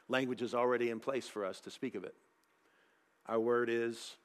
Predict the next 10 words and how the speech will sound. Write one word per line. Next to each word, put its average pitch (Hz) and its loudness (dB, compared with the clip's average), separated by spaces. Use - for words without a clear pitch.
resurrection, 113 -2
right? 123 -8
Certainly, 151 4
in 147 6
Jesus' 143 0
case, 127 4
the 127 -2
second 143 2
half 143 4
of 120 0